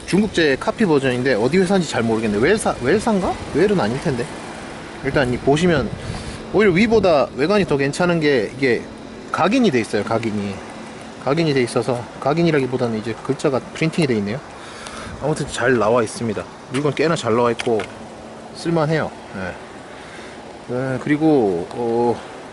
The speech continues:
십만 원에 제가 샀거든요. 그냥 탄창값에 그냥 샀다고 봐도 될 정도로. 그런데 훌륭합니다 이거. 예. 그리고 이게, 이게 플라스틱으로 돼 있거든요. 바디가,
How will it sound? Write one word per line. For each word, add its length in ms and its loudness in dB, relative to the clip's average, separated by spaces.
십만 380 2
원에 180 6
제가 200 0
샀거든요. 600 0
그냥 160 -4
탄창값에 760 2
그냥 200 2
샀다고 420 -2
봐도 300 0
될 180 -4
정도로. 460 0
그런데 320 -2
훌륭합니다 520 4
이거. 240 -2
예. 60 -8
그리고 220 2
이게, 540 4
이게 280 2
플라스틱으로 540 4
돼 140 4
있거든요. 320 0
바디가, 480 0